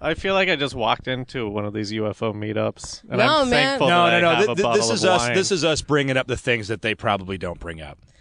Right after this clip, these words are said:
Speaker 2: Some people do, but a lot of people, I think, are kind of stuck on the fear tip.
Speaker 3: I,
Speaker 2: Like,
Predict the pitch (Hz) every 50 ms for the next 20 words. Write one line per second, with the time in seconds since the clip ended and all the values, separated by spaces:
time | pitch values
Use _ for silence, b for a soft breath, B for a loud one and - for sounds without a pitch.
0 | b b b - - 320 359 392 370 381 370 349 349 339 302 240 240 262 269 269
1 | 269 226 240 226 208 185 196 196 196 202 208 220 208 - 233 220 214 208 214 208
2 | 196 190 165 160 175 170 196 170 170 - - 160 156 151 - 185 170 165 170 156
3 | 143 135 _ _ - - - - 170 165 160 - 151 147 139 135 - - 143 143
4 | 147 139 117 - - - - - - 151 143 139 135 - - 156